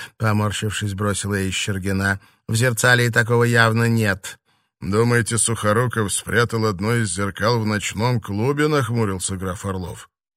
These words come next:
«Но это же безумие!» «Давно известно, что лучший способ что-то спрятать — оставить на самом видном месте»,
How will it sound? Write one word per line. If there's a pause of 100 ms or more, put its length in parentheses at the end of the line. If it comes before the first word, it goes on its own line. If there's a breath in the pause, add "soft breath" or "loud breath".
«Но
это
же
безумие!» (680 soft breath)
«Давно
известно,
что
лучший
способ
что-то
спрятать — (420)
оставить
на
самом
видном
месте»,